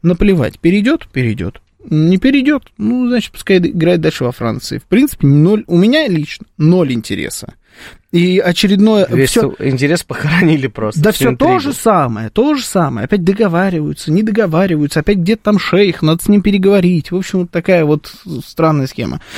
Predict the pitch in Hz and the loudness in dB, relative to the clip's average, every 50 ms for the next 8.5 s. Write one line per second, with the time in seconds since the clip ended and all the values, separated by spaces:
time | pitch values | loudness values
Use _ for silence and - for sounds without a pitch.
0 | - - - - 170 180 175 190 170 - - 196 185 180 175 175 175 180 170 151 | -16 -6 -2 -2 -2 0 0 -2 -2 0 2 2 2 4 4 2 4 4 4 4
1 | 143 139 135 160 143 143 151 147 143 139 139 139 135 139 170 220 254 - - - | 4 2 2 0 2 2 2 2 2 2 2 4 4 4 4 2 0 -2 -2 0
2 | - 131 139 139 139 - - 156 139 - - 160 160 160 160 156 151 151 147 147 | 0 2 2 0 0 -2 -2 -2 -2 0 0 2 2 4 2 2 2 0 0 0
3 | 143 143 139 139 139 143 143 143 - 247 233 175 160 - 180 180 175 180 180 185 | 0 2 2 2 2 2 0 0 0 0 0 0 0 2 2 2 2 2 0 0
4 | - - 120 - - 156 120 120 123 127 147 175 - - 247 - 147 135 131 123 | 0 -2 -4 -2 0 -2 0 0 -2 -2 -2 -2 -4 -4 -4 -2 0 0 2 2
5 | 127 131 135 135 135 135 135 131 131 139 151 160 170 180 170 - - 127 120 - | 0 0 -2 -2 0 0 0 0 0 2 2 4 4 4 2 0 -4 -6 -4 -4
6 | 110 113 - - - 120 113 95 82 95 110 - - 110 117 123 123 123 - - | -4 -4 -6 -6 -6 -4 -4 -2 -2 -4 -4 -2 -2 -2 -2 -2 -2 -2 0 0
7 | 147 185 247 247 214 190 202 190 180 175 170 165 160 160 156 160 156 - - 160 | 2 2 2 2 2 0 0 0 0 0 2 2 2 2 2 0 0 0 0 2
8 | 147 135 - - 139 - - - - | 2 2 0 -4 -4 -2 -2 -2 -4